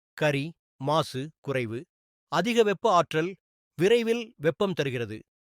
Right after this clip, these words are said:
எளிதில் எடுத்துச் செல்லலாம். சிலிண்டரில் எளிதாக கிடைக்கும்.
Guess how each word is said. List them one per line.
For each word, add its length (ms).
எளிதில் 380
எடுத்துச் 340
செல்லலாம். 440
சிலிண்டரில் 580
எளிதாக 500
கிடைக்கும். 500